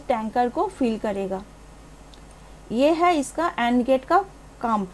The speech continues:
मतलब जहाँ पर हम लोग input को हाई रखेंगे वहीं पर ही ये circuit काम करेगा।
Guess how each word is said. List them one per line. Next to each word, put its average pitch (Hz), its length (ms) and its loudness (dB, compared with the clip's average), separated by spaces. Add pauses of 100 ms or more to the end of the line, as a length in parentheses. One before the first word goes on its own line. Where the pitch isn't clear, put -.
(180)
मतलब 294 340 4
जहाँ 294 280 2
पर 370 160 6
हम 277 280 2
लोग 302 220 2 (460)
input 285 460 4
को 359 220 2
हाई 254 340 2
रखेंगे 269 600 0 (340)
वहीं 262 340 6
पर 330 260 2
ही 359 140 8
ये 285 220 4
circuit 285 520 -2
काम 220 320 0
करेगा। 202 460 0